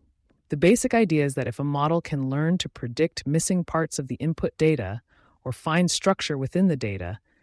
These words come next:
it's forced to understand the underlying properties and representations of the data, which is valuable for many tasks.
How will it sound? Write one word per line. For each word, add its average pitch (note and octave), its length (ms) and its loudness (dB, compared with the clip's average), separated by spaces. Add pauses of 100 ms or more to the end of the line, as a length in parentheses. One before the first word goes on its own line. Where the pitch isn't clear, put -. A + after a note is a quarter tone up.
(500)
it's - 160 -8
forced G3 360 0
to - 120 0
understand D#3 600 0
the C3 180 -4
underlying D3+ 640 -2
properties C#3 600 -6
and A2+ 160 -8
representations B2+ 880 -4
of G2+ 100 -14
the G2 80 -14
data, G2 400 -10 (420)
which D3+ 160 -6
is D#3+ 120 -2
valuable C#3+ 520 2
for - 140 -12
many G#2+ 240 -6
tasks. - 680 -14